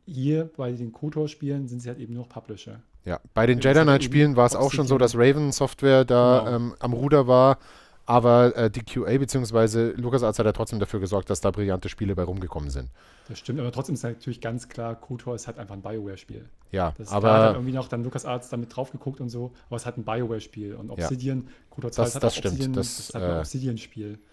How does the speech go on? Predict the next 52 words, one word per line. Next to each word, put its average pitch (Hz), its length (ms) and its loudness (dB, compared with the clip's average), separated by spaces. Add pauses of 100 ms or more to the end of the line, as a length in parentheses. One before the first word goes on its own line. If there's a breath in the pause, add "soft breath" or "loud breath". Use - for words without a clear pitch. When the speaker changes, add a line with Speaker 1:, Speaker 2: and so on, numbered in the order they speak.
(520 soft breath)
Speaker 1:
Also 110 140 -12
Speaker 2:
das 98 160 -6
Speaker 1:
das 55 120 -12
Speaker 2:
stimmt. - 100 -14
Speaker 1:
liegt 123 160 -12
halt 117 120 -6
schon 123 160 -10
an 107 180 -10
denen 113 260 -6
einfach. 104 420 -14 (400 soft breath)
Und, 117 140 -8
äh, 113 40 -12 (640)
was 127 160 -6
ich 147 100 -10
halt 160 100 -6
eher 143 120 -4
meinte 135 220 -4
mit 120 60 -10
dem 120 100 -6
Niedergang, 156 400 -4
klar, 151 180 -4
es 160 100 -6
kamen 180 140 -6
eben 143 100 -4
noch 139 120 -8 (140)
wirklich 151 180 -6
diese 135 200 -6 (100)
hervorragenden 131 400 -8
Spiele 147 240 -10
raus, 156 220 -8
die 151 80 -8
du - 20 -8
eben 139 100 -10
alle 127 140 -10
gerade - 200 -10
genannt 143 220 -8
hast, 160 180 -8 (280 soft breath)
aber 123 180 -10
der 117 200 -8
Entwickler 165 340 -8
LucasArts, 107 720 -14 (320)
da 120 120 -8
kam 147 300 -4
irgendwie 160 420 -6
halt 143 180 -8
nur 147 100 -4
noch 156 120 -6
dieser 143 280 -8 (240)
Star 143 340 -8
Wars 165 180 -12
Krusch - 400 -12
raus, 165 460 -12